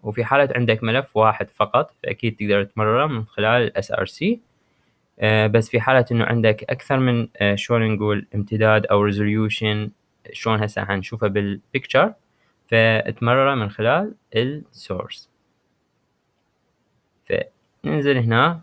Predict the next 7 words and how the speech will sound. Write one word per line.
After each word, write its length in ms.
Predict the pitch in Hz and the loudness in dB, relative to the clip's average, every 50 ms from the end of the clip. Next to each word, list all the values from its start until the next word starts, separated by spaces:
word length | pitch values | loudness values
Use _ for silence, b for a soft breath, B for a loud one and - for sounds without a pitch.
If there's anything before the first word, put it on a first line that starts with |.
| - | -6
بالسورس 640 | - 123 123 - - - 127 131 165 190 196 - 190 | -2 -2 -2 -2 -2 -2 0 0 0 0 0 0 0
مالتنا، 600 | 170 147 127 120 113 107 - 113 110 117 127 127 - - | 2 4 6 4 4 4 2 2 2 2 2 0 -4 -10
إيش 160 | - - - | -8 -2 0
نكتب؟ 460 | 120 107 - - - 110 127 127 - - _ _ _ _ _ _ _ _ _ _ _ _ _ _ _ _ _ _ _ _ _ _ | 0 0 -2 -2 0 0 0 0 -2 -10 _ _ _ _ _ _ _ _ _ _ _ _ _ _ _ _ _ _ _ _ _ _
شوية 440 | - - - 123 123 120 110 107 107 | -10 -2 0 2 4 4 6 4 4
هذا 100 | 104 101 | 4 4
يختلف. 600 | 101 101 98 - - - 101 107 139 156 - _ | 4 4 2 0 -4 -2 0 0 0 0 -4 _